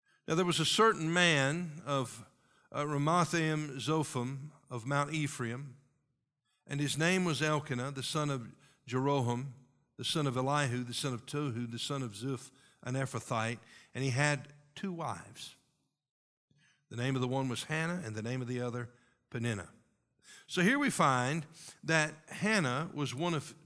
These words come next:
two who was married to this man, Elkanah. That was never God's plan. That was never God's intention. But this man had two wives.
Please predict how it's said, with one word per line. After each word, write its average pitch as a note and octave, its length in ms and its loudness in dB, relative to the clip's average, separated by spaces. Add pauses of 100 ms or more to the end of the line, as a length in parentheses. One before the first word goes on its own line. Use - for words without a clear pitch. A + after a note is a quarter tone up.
two C#3+ 460 -2
who D3+ 160 -4
was C3+ 260 -6
married D3 540 -2
to B2 100 -10
this B2 260 -6
man, A#2+ 380 -4 (380)
Elkanah. A2+ 400 -8 (1300)
That C3+ 160 -2
was B2 180 -2
never B2+ 240 4
God's B2 320 2
plan. C#3+ 400 2
That B2+ 120 -2
was A#2 140 -10
never A#2+ 240 -2
God's A#2 500 -2
intention. A2+ 600 -8 (1080)
But A#2 140 -14
this C#3 240 -2
man A#2+ 240 -2
had G#2+ 220 -6
two B2+ 160 -4
wives. A2+ 640 -8